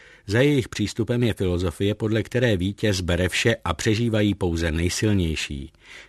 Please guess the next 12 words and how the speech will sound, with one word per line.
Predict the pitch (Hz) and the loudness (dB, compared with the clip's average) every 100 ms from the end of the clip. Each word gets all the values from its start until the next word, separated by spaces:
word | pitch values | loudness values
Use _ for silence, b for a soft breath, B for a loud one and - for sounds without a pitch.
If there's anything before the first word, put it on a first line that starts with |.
| B | B
Tak | 147 151 | -2 0
se | - 131 | 0 -2
choval | - 107 101 | 0 2 2
Muammar | 95 87 85 80 | 2 2 0 -2
Kaddáfí, | - 104 110 107 107 | -4 0 0 2 0
Bašár | 92 82 - 85 - | 0 0 0 -2 0
Asad, | 104 - 113 107 | -2 0 0 0
jeho | 104 85 | 0 0
otec | 85 - 82 | -2 -4 -2
Hafiz, | 95 104 - 104 104 | 0 0 0 0 2
Jásir | 90 76 - 85 | 0 -2 -2 -4
Arafat, | 104 107 95 110 107 | 0 -2 2 2 0